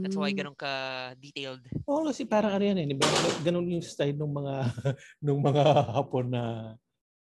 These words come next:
Speaker 3: I mean, ah, ano ba tong tawag doon sa,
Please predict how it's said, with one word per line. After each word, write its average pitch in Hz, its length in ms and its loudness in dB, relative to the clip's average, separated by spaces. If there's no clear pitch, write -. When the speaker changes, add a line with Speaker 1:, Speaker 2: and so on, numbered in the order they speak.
Speaker 3:
I 165 80 -4
mean, 190 340 2
ah, 123 300 -6
ano 127 120 -6
ba 131 80 0
tong 131 560 -2
tawag 120 280 -4
doon 123 180 -4
sa, 113 380 -4